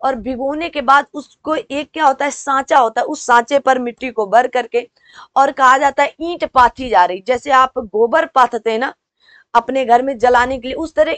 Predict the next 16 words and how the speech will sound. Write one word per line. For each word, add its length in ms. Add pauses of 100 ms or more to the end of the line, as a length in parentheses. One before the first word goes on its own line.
ईंट 200
पाथी 360
जाती, 360
ईंट 240
बनाई 340
जाती 320
है 80
ना। 120 (580)
और 240
ईंट 260
बनाने 440
के 160
क्रम 260
पर 160
आप 140
देखेंगे 540